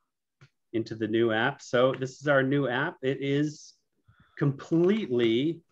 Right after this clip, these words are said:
functional. So we're gonna run it. Uh, this takes a moment to compile, and a warning for when you're setting up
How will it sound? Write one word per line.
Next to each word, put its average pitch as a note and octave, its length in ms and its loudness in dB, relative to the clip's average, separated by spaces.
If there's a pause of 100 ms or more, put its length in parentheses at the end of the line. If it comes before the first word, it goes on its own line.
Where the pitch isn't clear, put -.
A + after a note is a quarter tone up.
(220)
functional. G2 600 -2
So D#3+ 580 2 (180)
we're A#2 140 -6
gonna D3 240 0
run E3+ 240 0
it. F2 120 -10 (2000)
Uh, A#2+ 260 0
this D#3+ 220 0
takes F3 260 -2
a F3 60 6
moment D#3+ 340 4
to E3+ 80 -2
compile, C3+ 680 -2
and C#3 380 2 (520)
a C#3 60 4
warning E3 520 4
for C#3+ 260 -2
when C#3 540 0
you're C3 360 0
setting C3+ 340 -2
up C3 120 -4